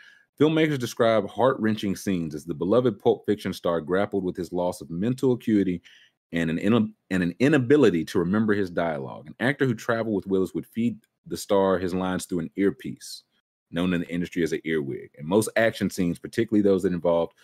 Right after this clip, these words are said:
choreographed gunfire, were filmed using a body double. And one, this was the one that was scary. Um, it says, "In one alleged incident two years ago on a Cincinnati set of the movie Hard Kill,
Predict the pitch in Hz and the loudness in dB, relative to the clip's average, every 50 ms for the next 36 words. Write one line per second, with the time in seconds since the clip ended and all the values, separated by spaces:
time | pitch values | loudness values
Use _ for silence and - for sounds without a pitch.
0 | _ _ _ _ - - 120 123 127 123 107 113 110 107 104 92 95 98 95 92 | _ _ _ _ -4 2 4 6 6 6 6 4 4 2 2 0 0 0 0 0
1 | 87 - 85 78 76 69 69 69 76 - - - 92 90 90 90 90 85 90 85 | -2 -2 -2 -2 -2 -4 -6 -6 -8 -8 -4 -4 -4 -2 -2 -2 -4 -4 -4 -6
2 | 78 76 71 87 92 92 92 87 80 71 - - - _ - - _ _ _ _ | -6 -4 -2 0 2 2 2 0 -2 -4 -8 -12 -12 _ -20 -20 _ _ _ _
3 | _ _ _ _ _ _ _ _ _ _ _ _ _ _ _ - 92 92 90 95 | _ _ _ _ _ _ _ _ _ _ _ _ _ _ _ -2 0 2 4 4
4 | 113 139 151 113 131 196 214 - 156 127 123 113 104 107 107 101 95 95 92 87 | 4 4 4 4 4 4 4 4 4 4 6 6 6 6 6 4 4 2 2 2
5 | 82 76 - _ _ _ _ _ _ _ _ _ - 90 82 - - - - - | 2 0 -4 _ _ _ _ _ _ _ _ _ -6 -6 -6 -6 -8 -10 -4 -2
6 | 98 87 82 76 67 57 57 64 - _ _ _ - 78 80 78 76 73 71 69 | 0 0 0 0 -2 -8 -12 -16 -20 _ _ _ -12 -10 -8 -8 -8 -10 -10 -12
7 | - _ _ _ _ _ _ _ - 110 101 104 92 98 123 151 175 175 160 160 | -14 _ _ _ _ _ _ _ 0 2 4 4 4 4 4 4 6 6 6 6
8 | 151 135 131 - 113 117 107 113 104 95 87 - - 123 127 127 123 117 104 107 | 6 4 2 0 0 -2 -2 -2 -2 -2 -2 0 2 2 4 4 4 2 2 0
9 | 98 87 90 87 87 85 80 71 - - 120 120 123 - 123 110 107 101 98 92 | 0 0 0 0 0 -2 -4 -6 -8 -6 -4 -4 -4 -2 -2 -2 -2 -2 -2 -4
10 | - - 101 95 90 82 71 82 82 87 85 76 78 71 - 92 92 92 92 82 | -2 0 0 0 0 0 -4 -6 -6 -6 -6 -6 -8 -6 -2 0 0 0 0 -2
11 | - - - 95 78 67 60 - | -4 -4 -4 -2 -2 -2 -6 -10